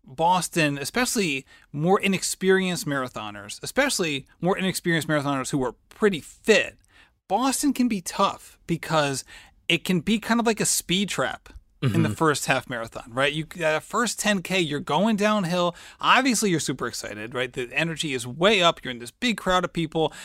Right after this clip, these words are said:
Speaker 1: and you got the, the fans are there. It's just an exciting atmosphere, no matter what. And you put that in the powder keg with a downhill ten K,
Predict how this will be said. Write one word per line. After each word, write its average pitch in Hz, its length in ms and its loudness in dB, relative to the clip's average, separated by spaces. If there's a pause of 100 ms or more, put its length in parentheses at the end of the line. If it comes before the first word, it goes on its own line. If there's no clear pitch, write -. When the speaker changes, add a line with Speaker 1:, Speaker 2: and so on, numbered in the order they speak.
(260)
Speaker 1:
and 131 340 2
you 131 120 -8
got 127 180 -4
the, 131 100 -12
the 139 220 -16
fans 226 400 0
are 202 40 -2
there. 175 360 0
It's 139 120 -4
just 143 140 -8
an 147 80 -8
exciting 202 460 4
atmosphere, 143 420 -2
no 143 160 0
matter 165 220 0
what. 143 320 -4 (280)
And 170 120 -6
you 160 60 -8
put 196 240 -6
that 214 260 4
in 147 260 -2 (200)
the 156 120 -4
powder 131 300 -2
keg 123 360 -4 (400)
with 170 280 4
a 147 160 0
downhill 175 640 2
ten 220 320 0
K, 123 400 -8